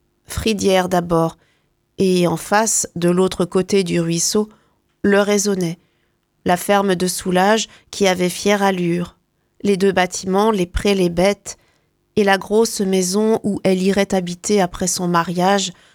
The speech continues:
dans moins de six mois. On avait fixé la date, le trente décembre. Pierre travaillerait avec son père,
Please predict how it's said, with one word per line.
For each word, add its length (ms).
dans 200
moins 260
de 120
six 280
mois. 300
On 160
avait 200
fixé 400
la 140
date, 420
le 160
trente 540
décembre. 840
Pierre 560
travaillerait 720
avec 220
son 200
père, 380